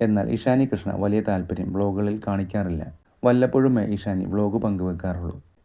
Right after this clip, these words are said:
ചേച്ചിമാരായ അഹാന കൃഷ്ണ, ദിയ കൃഷ്ണ എന്നിവരും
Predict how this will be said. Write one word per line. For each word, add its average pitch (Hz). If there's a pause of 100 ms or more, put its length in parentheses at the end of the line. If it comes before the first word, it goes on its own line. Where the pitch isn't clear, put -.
(100)
ചേച്ചിമാരായ 113
അഹാന 107
കൃഷ്ണ, - (340)
ദിയ 113
കൃഷ്ണ 101
എന്നിവരും 95